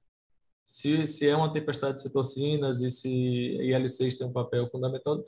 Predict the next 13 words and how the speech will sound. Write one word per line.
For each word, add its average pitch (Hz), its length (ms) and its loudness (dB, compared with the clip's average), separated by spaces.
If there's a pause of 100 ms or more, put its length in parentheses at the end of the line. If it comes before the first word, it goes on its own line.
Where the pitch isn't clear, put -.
(160)
mas 170 120 -2
na 202 100 4
prática 190 420 4
ele 208 120 4
não 233 100 0
funciona 180 560 2
tão 139 160 0
bem 123 200 4
assim, 110 380 -4
né? 127 240 0
Você 156 120 -4
tem 139 120 -2
um, 147 220 -2